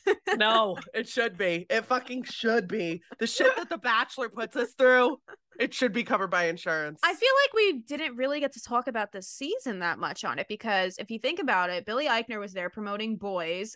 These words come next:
Speaker 1: and then they were
Speaker 2: For, like,
Speaker 1: talking
Speaker 2: a
Speaker 1: about
Speaker 2: quarter of the episode.
Speaker 1: Right. And then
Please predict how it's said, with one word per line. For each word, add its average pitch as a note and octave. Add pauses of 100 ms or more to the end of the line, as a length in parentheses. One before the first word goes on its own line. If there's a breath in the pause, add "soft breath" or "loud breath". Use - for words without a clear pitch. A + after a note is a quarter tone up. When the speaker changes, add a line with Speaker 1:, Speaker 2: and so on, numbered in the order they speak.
Speaker 1:
and A#3
then B3
they C#4
were C4
Speaker 2:
For, C#4
like, B3
Speaker 1:
talking B3+
Speaker 2:
a C4
Speaker 1:
about A#3+
Speaker 2:
quarter G4+
of A#3+
the D4+ (220)
episode. D3+
Speaker 1:
Right. B3+ (400 soft breath)
And C4+
then C4